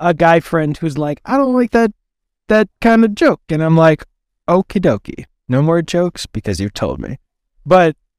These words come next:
from an outside perspective, like, this is, that friend is, like, the most,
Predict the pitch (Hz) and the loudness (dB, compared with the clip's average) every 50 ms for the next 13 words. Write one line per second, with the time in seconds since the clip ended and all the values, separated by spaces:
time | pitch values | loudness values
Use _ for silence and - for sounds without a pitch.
0 | _ _ _ _ _ - - - - 185 175 180 175 160 160 170 170 - - 180 | _ _ _ _ _ -20 -20 -10 -4 -2 0 0 2 4 4 4 4 2 2 2
1 | 160 151 147 127 - _ _ _ _ 165 143 - - 143 135 - - - 135 127 | 2 2 0 -2 -6 _ _ _ _ -10 -8 -4 -2 -2 -2 -2 0 0 0 0
2 | 117 - - 117 110 101 92 - _ _ _ _ _ _ _ _ _ _ _ _ | 0 0 0 0 0 0 -2 -6 _ _ _ _ _ _ _ _ _ _ _ _
3 | _ _ _ _ _ _ _ _ - 127 127 123 110 120 143 123 131 120 107 101 | _ _ _ _ _ _ _ _ -2 0 0 0 2 0 -2 -2 -2 -4 -4 -4
4 | 98 - _ _ _ _ _ _ _ - 151 156 151 - - - 160 135 123 117 | -6 -10 _ _ _ _ _ _ _ -8 -4 -4 -4 -2 -2 0 0 0 2 0
5 | 117 110 113 117 117 110 - - - 123 110 110 113 113 107 101 - - - _ | -2 0 2 0 0 0 -2 -4 -6 -2 -2 0 0 0 -2 -4 -6 -10 -14 _
6 | - - | -20 -20